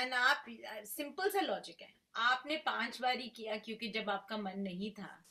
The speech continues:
तो जब आप छठा बारी आप कर रहे हैं, जब आपका मन है, तो वो आपके दिमाग में कहीं पे ये तो अच्छी चीज नहीं है, ये प्लेजर देने, मजा करने वाली चीज नहीं है, ये तो मैं मजबूरी में करती हूँ, तो ये वो है। तो वो जिस टाइम आपकी खुद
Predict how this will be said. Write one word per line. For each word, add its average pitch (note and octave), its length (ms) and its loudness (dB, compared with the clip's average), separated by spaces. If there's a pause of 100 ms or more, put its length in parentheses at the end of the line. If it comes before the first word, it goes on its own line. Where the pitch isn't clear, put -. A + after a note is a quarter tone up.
(240)
तो B3+ 60 -6
जब D4 160 0
आप D#4 200 6
छठा B3+ 340 4
बारी C4+ 260 4
आप C4 280 4
कर A3 120 -4
रहे B3+ 220 2
हैं, B3+ 120 0
जब A3 160 -2
आपका A3+ 260 -2
मन G#3+ 180 -2
है, A#3+ 360 -2 (280)
तो C#4 60 -4
वो C#4 120 6
आपके D4+ 420 4
दिमाग C4 480 -2
में D#4+ 120 0
कहीं C4 400 -4
पे D4+ 60 0
ये C#4 300 2
तो D4+ 160 -2
अच्छी C#4+ 320 2
चीज A#3+ 320 -4
नहीं G#3 260 -4
है, F3+ 240 -6
ये B3 140 -4
प्लेजर A3+ 320 0
देने, A#3+ 320 -4
मजा A3 340 2
करने B3 320 -2
वाली A3+ 260 -6
चीज A#3 280 -6
नहीं A3 260 -2
है, F#3 140 -4 (300)
ये B3+ 80 0
तो D4+ 140 -2
मैं D4+ 140 8
मजबूरी B3+ 520 0
में C#4+ 180 2
करती G#3 380 -4
हूँ, G#3+ 180 -2
तो C4+ 120 -6
ये A#3+ 220 0
वो G#3+ 200 6
है। F#3+ 180 -4 (300)
तो F4+ 240 0
वो D4 420 2 (220)
जिस G#3 420 -6
टाइम C#4 260 4
आपकी C4 380 4
खुद B3 300 -8